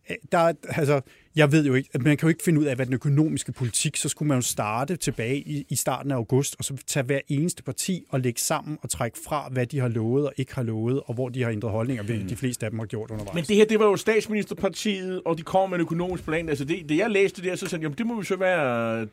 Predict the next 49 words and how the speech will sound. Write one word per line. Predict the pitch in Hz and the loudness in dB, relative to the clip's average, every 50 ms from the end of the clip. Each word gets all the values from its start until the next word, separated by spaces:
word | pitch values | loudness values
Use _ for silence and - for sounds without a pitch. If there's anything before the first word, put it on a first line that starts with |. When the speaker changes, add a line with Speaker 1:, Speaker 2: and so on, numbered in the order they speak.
| _ _ - | _ _ -8
Speaker 3:
det, | 135 120 123 127 135 120 113 | -8 -8 -8 -8 -10 -8 -4
det, | |
det | 143 135 120 117 120 117 110 | -2 -2 -2 -2 -4 -4 -2
blå | 160 170 175 180 | -2 0 0 -2
projekts, | 175 - 165 135 - 156 147 151 - - - - | -4 -6 -8 -6 -4 -4 -4 -4 -6 -10 -10 -8
øh, | 143 156 139 131 123 120 117 117 117 | -4 -2 0 0 0 0 -2 -4 -4
økonomiske | 117 117 123 123 135 147 139 123 - - | -4 -4 -4 -4 -4 -6 -8 -12 -14 -12
politik." | - 135 113 107 - - 95 87 - | -10 -10 -8 -8 -8 -10 -10 -8 -8
Det | 151 | -8
er | 135 | -4
det, | 143 135 139 135 123 - - | -4 -4 -4 -4 -6 -10 -12
de | 135 | -16
konservative | 117 - - 120 127 - 101 131 | -14 -10 -8 -4 -4 -2 2 4
Speaker 1:
Mener | 143 175 220 226 170 | 4 4 4 4 2
du | 143 | 0
Speaker 3:
frem. | 135 - 92 - | 0 -2 0 2
Speaker 1:
virkelig, | 170 214 - - 175 147 139 | 2 2 2 2 2 2 2
at, | 117 | 0
at | 113 - - | 0 0 0
Speaker 3:
Jamen, | 170 175 185 | 2 2 4
Speaker 1:
det | 175 156 | 4 6
var | 170 | 6
Speaker 3:
det | 185 | 6
Speaker 1:
det, | 180 175 | 6 6
Speaker 3:
var | 180 180 | 6 4
Speaker 1:
du | 151 | 4
læste | 156 175 202 - - 185 | 4 2 2 0 -2 -4
i | 190 | -2
det? | 190 202 190 | -2 -2 -2
Speaker 3:
Jamen, | 131 127 127 117 117 | -2 -2 -4 -6 -6
altså, | 110 104 - 95 | -8 -8 -10 -12
hvis | 90 92 101 92 - - - | -12 -10 -10 -8 -8 -10 -8
ikke, | - 90 117 135 151 - | -6 -6 -6 -6 -6 -2
det | - 131 | -2 -2
var | 113 101 85 | -2 -2 -4
dem, | - 92 117 160 | -6 -8 -6 -4
der | 311 311 | -2 -2
var | 220 | -2
de, | 139 123 113 - - | -2 -2 -4 -8 -8
de | 135 120 | -8 -8
store | - - 131 131 160 165 | -4 -2 -2 0 0 0
meningsmålingerne. | 123 113 131 196 320 294 - 233 208 214 202 247 - 202 190 - 185 | 0 0 0 -2 -4 -4 -2 -2 0 0 2 2 2 0 0 0 0
Speaker 1:
Ja, | 185 185 180 | 0 2 2
ja. | 165 147 143 143 143 143 143 139 139 135 135 131 | 4 4 4 4 6 6 4 4 4 4 4 4
Speaker 3:
Øh, | 131 127 123 | 2 2 0
altså, | 131 - - | -2 -2 -2
jeg, | 127 143 165 156 135 | -2 -2 0 0 -2
jeg, | 151 156 139 | -4 -4 -4
jeg, | 143 156 | -4 -4